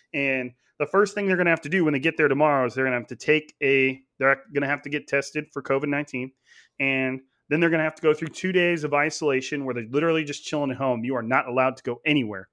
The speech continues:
period, or interact with ev-, anyone. 'Cause what they're trying to do is they're trying to make sure that those results that they get from the first test, um, are accurate. And then they're gonna take another test two days later. And then if they pass both of those tests,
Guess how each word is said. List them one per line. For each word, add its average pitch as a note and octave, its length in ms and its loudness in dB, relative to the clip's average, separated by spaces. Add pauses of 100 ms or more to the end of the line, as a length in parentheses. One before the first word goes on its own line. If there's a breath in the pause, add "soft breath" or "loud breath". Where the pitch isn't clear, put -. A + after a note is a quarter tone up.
period, C3+ 360 -2 (260 soft breath)
or B2+ 160 -2
interact C3+ 400 -2
with B2 140 -6
ev-, B2+ 240 0
anyone. A2+ 340 -4 (420 soft breath)
'Cause C#3+ 160 -8
what D#3 120 -4
they're D#3 100 0
trying G3+ 280 2
to F3+ 60 2
do D#3+ 160 4
is D#3 120 -2
they're D3 80 -6
trying E3 240 -2
to E3+ 80 0
make E3 220 0
sure B2+ 280 0
that B2+ 200 -6
those C3 360 2
results C#3 480 2
that - 140 -18
they C3 60 -6
get C3+ 200 -10
from C3+ 120 -8
the C3 60 -6
first F#3+ 360 -8
test, A#2 340 -8 (680)
um, B2 220 -2
are C3 220 0
accurate. C3 480 0 (100)
And C3 140 -2
then D3+ 60 0
they're D3+ 100 2
gonna D3+ 160 2
take D3+ 180 -2
another F3+ 260 0
test C3 500 -6 (380)
two F#3 160 -2
days F3+ 240 0
later. C3 300 -2 (960)
And C#3 100 -2
then D3 80 0
if D3 80 0
they C#3 140 2
pass E3 420 4
both F3 300 0
of F#3+ 60 -6
those F#3 220 -4
tests, C#3+ 500 -6